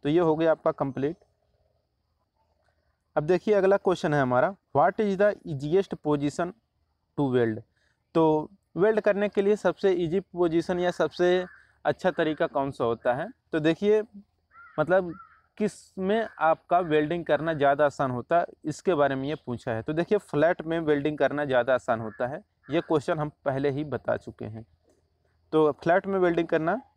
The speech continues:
ज़्यादा आसान होता है, तो फ्लैट पोजीशन यहाँ पर करेक्ट आंसर हो जाएगा कि फ्लैट पोजीशन में वेल्डिंग करना ज़्यादा आसान होता है। तो नाइन का यहाँ पर ए आंसर करेक्ट हो जाएगा। अब देखिए दसवां क्वेश्चन है, "What is the symbol of welding?" ये वेल्डिंग का कौन सा सिंबल है? तो देखिए ये जो वेल्डिंग का सिंबल है यह है आपका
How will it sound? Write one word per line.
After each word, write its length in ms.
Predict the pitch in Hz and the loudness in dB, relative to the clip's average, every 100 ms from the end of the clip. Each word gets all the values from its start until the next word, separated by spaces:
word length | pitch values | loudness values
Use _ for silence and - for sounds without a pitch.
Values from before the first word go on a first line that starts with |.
| _ - | _ -4
ज़्यादा 360 | 127 127 127 | 0 2 2
आसान 280 | 113 - 110 | 0 -2 -8
होता 260 | 107 - 113 | -8 -12 -12
है, 100 | 113 | -12
तो 120 | - | -12
फ्लैट 280 | - 147 160 | -2 -2 -2
पोजीशन 420 | 151 143 - 151 | -4 -4 -4 -6
यहाँ 120 | 131 | -4
पर 140 | 147 | -4
करेक्ट 300 | 135 127 123 | -6 -6 -4
आंसर 260 | 131 123 139 | -4 -4 -6
हो 60 | 117 | -4
जाएगा 260 | 127 143 | -4 -6
कि 120 | 180 - | -8 -10
फ्लैट 260 | - 151 | -4 -4
पोजीशन 360 | - 139 127 151 | -2 -4 -4 -6
में 140 | 156 | -4
वेल्डिंग 300 | 151 131 135 | -2 0 -2
करना 220 | 131 135 160 | -2 -4 0
ज़्यादा 260 | 120 120 | 0 2
आसान 240 | 113 139 147 | -2 -4 -8
होता 260 | 117 - | -10 -8
है। 160 | 110 107 _ _ _ - | -10 -10 _ _ _ -4
तो 60 | 147 | 0
नाइन 240 | 160 190 | 2 0
का 100 | 208 | 0
यहाँ 180 | 196 180 | 0 0
पर 140 | 190 | 0
ए 120 | 147 156 | 0 -2
आंसर 260 | 147 160 | -2 -6
करेक्ट 340 | - 143 143 151 | -4 -4 -4 -4
हो 40 | |
जाएगा। 320 | 143 143 165 - _ _ _ - | -2 -2 -6 -14 _ _ _ -4
अब 100 | 151 | -2
देखिए 300 | 151 185 214 | 0 0 0
दसवां 300 | 185 180 208 | 0 0 0
क्वेश्चन 280 | 202 175 185 | 0 0 0
है, 60 | 190 | 2
"What 240 | 156 180 | 2 2
is 100 | 202 | 0
the 100 | 185 190 | -2 -2
symbol 380 | 170 170 175 | -2 0 2
of 140 | 170 165 | 2 2
welding?" 380 | 147 131 127 113 - _ _ - | -2 0 -2 -4 -12 _ _ -2
ये 80 | 151 | 2
वेल्डिंग 340 | 160 180 202 | 4 4 2
का 80 | 208 | 0
कौन 200 | 196 170 | 0 0
सा 140 | 170 175 | 0 -4
सिंबल 400 | - 139 135 127 | -2 0 2 0
है? 120 | 120 | 0
तो 100 | - | -2
देखिए 280 | 147 160 208 | -2 -2 0
ये 80 | 208 | 0
जो 120 | 208 | 2
वेल्डिंग 280 | 190 170 185 | 2 2 0
का 100 | 185 185 | 0 -2
सिंबल 400 | 170 156 170 143 | -2 0 0 0
है 100 | 147 - _ _ _ | -4 -8 _ _ _
यह 220 | 135 175 190 | -2 2 4
है 140 | 160 | 4
आपका 420 | 135 123 - 180 | 4 2 2 -2